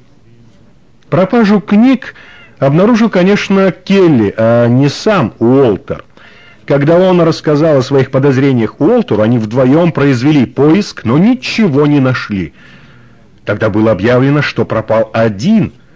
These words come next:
но только один комплект.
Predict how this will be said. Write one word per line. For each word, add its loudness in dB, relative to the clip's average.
но -8
только -4
один -2
комплект. -4